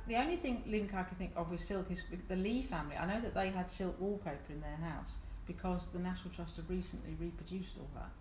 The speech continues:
They've had it we-, woven somehow. It must have cost a fortune. And they've recreated how the house was when the Lees lived there. So, I mean, it might, it's only a sort of tenuous connection, isn't it? But it's a connection nevertheless.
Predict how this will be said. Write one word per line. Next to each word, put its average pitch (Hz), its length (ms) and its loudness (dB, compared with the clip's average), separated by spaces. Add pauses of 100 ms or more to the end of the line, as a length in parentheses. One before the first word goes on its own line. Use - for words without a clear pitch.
They've 156 100 -6 (100)
had 170 100 -4
it 160 160 -4
we-, 160 240 0
woven 156 340 -4
somehow. 143 320 -10
It 170 100 -6
must 160 180 -4
have - 120 -8
cost - 220 -10
a - 100 -8
fortune. - 440 -6 (580)
And 160 120 2
they've 156 200 -2
recreated 165 800 2
how 147 160 -2
the 147 80 -4
house 151 340 -4
was 160 200 0
when 151 120 -4
the 147 80 -4
Lees 160 300 2
lived 165 260 0
there. 156 200 -4 (760)
So, 180 120 0
I 170 200 6
mean, 170 120 0
it 165 100 -6
might, - 140 -2
it's - 160 2
only 175 140 0
a 160 40 0
sort - 220 -6
of - 60 -6 (180)
tenuous 147 580 -2
connection, - 460 -4
isn't 160 160 -4
it? - 120 -6
But - 200 -4 (680)
it's - 160 -8
a - 40 -6
connection - 500 -6
nevertheless. 147 640 -6